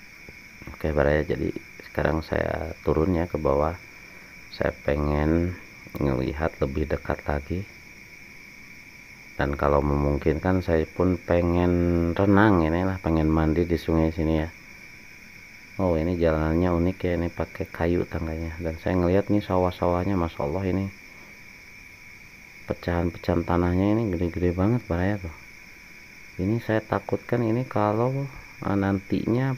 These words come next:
pas musim hujan atau turun hujan, biasanya ter-, terjadi longsor nih ya kalau udah pada pecah begini. Nah, ini saya sudah bisa ngelihat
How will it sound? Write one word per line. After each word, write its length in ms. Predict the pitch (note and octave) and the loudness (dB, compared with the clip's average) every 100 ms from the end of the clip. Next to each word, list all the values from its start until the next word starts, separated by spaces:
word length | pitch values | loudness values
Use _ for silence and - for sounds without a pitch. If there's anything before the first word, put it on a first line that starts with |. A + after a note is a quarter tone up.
| - | -4
pas 120 | B2 - - | -6 -4 -2
musim 480 | G#2 - G2+ G#2 G2+ | -2 2 2 4 4
hujan 360 | F#2 A2+ B2+ A#2+ | 2 2 2 0
atau 300 | - G#2+ G2+ | -2 0 2
turun 300 | G2 G2+ G#2 | 2 2 2
hujan, 280 | D#2+ G2+ C3 - - - - - - - | 4 2 2 -4 -14 -20 -20 -20 -10 -4
biasanya 420 | F2+ - A#2 C#3 | -2 0 0 0
ter-, 300 | - A#2 A#2 - G#2 | 0 0 0 -4 -4
terjadi 320 | G2+ G#2 A2+ | 2 4 6
longsor 440 | A2+ A#2+ B2+ C3+ B2+ | 6 6 4 0 2
nih 140 | F#2+ F2 | 4 4
ya 40 | G#2 | 2
kalau 320 | G2+ F#2+ F2 | 0 2 2
udah 80 | F2 | 0
pada 240 | - F2 | 2 0
pecah 320 | - - - | 0 -8 -6
begini. 480 | F2 E2+ D#2+ D#2 F#2 - - - - - - - - - - - - - - - - - - - - - - - - - - - - - - - - - - - - - - | -4 -2 0 0 -4 -8 -16 -20 -20 -20 -20 -20 -20 -20 -20 -20 -20 -20 -20 -20 -20 -20 -20 -20 -20 -20 -20 -20 -20 -20 -20 -20 -20 -20 -20 -20 -20 -20 -20 -20 -20 -16 -8
Nah, 440 | D#2+ D#2+ D#2 D#2 D#2 | -6 -6 -6 -6 -4
ini 240 | D2+ D2+ D2 - - - - | -4 -4 -8 -16 -18 -20 -8
saya 200 | E2 D#2+ | -4 -4
sudah 220 | E2 D#2+ D#2+ | -6 -6 -8
bisa 320 | E2+ - D#2 | -8 -4 -2
ngelihat 380 | D2+ D2+ D2+ | 0 -2 -4